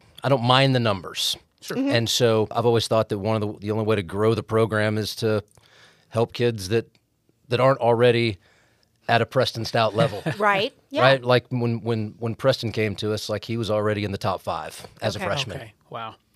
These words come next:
Speaker 1: And so, um, and for Pierce, that's, that's saying something because Pierce is usually strong in golf.
Speaker 3: Yes.
Speaker 2: Mm-hmm.
Speaker 1: But there's so many others that they pick up golf late in life,
Speaker 2: Right.
Speaker 1: right?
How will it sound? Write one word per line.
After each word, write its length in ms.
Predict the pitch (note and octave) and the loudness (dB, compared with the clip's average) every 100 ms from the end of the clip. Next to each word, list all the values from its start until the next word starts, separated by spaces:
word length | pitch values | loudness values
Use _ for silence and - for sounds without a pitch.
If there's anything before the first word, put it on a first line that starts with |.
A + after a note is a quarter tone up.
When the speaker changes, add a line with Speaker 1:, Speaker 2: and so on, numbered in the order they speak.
| - - | -20 -8
Speaker 1:
And 160 | A2+ A2 | -6 -4
so, 540 | B2 A2+ A2 G#2 F#2+ - | 0 0 0 -2 -6 -8
um, 380 | G#2+ G2+ G2 G2+ | -4 -2 -4 -6
and 280 | G#2+ G#2 G#2+ _ _ _ | -6 -6 -8 _ _ _
for 140 | - A2 | -14 -8
Pierce, 340 | - D3 - | 0 0 0
that's, 360 | G#2+ - - - - | -4 -4 -10 -10 -12
that's 180 | G#2+ | -8
saying 200 | - A#2 | -2 0
something 300 | A2+ A#2+ B2+ | 0 -2 -2
because 260 | B2 A2 G#2+ _ _ | -4 -4 -4 _ _
Pierce 200 | - C3 | -4 -4
is 120 | C3 F#2 | -2 -4
usually 280 | A#2 A2+ | -4 -2
strong 400 | A2+ - G#2 G#2+ | -4 -4 -2 -2
in 160 | G#2+ G#2 | -4 -2
golf. 300 | A2+ A#2+ - | 0 0 -2
Speaker 3:
Yes. 260 | G#3 F#3+ E3 | -4 -4 -4
Speaker 2:
Mm-hmm. 280 | E3 E3 A#3+ _ _ _ | -8 -8 -12 _ _ _
Speaker 1:
But 180 | A#2 G2+ | -2 -2
there's 140 | A2 - | -2 -2
so 220 | - B2+ | 0 2
many 260 | B2 A2 G#2+ | 2 0 2
others 400 | A#2+ G2+ G2+ - | 2 0 -4 -4
that 220 | F#2+ - | -8 -4
they 80 | A2 | -4
pick 160 | B2+ | -2
up 80 | A#2+ | -2
golf 200 | G2+ G#2+ | 2 2
late 140 | A2 G#2 | 0 -2
in 60 | G#2+ | 0
life, 400 | A2+ A#2 - - - | 0 0 -4 -16 -10
Speaker 2:
Right. 100 | B2+ | -6
Speaker 1:
right? 180 | A#2 | -6